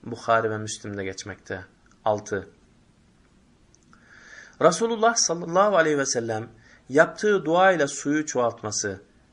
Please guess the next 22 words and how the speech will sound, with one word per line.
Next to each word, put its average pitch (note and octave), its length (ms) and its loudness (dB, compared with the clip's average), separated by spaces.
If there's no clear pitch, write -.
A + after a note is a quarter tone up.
bir E3 160 0
savaşta B2 500 -2
insanlar A#2+ 520 -6
susuz A2+ 380 -14
kalmıştı. G2+ 640 -8
Resulullah A#2 560 -2
sallallahu A2+ 680 0
aleyhi A2+ 200 0
ve G#2+ 80 -4
sellemin A2 540 -6
önünde A#2 580 -2
içindeki B2+ 840 -4
suyla B2 540 -4
abdest A#2+ 520 -4
aldığı A2 420 -4
bir G#2+ 200 -6
kap - 340 -10
vardı. G2 380 -4
İnsanlar A2 540 -4
Resulullah'ın G#2 640 -6
yanına G2+ 260 -6
gelip, G#2 320 -6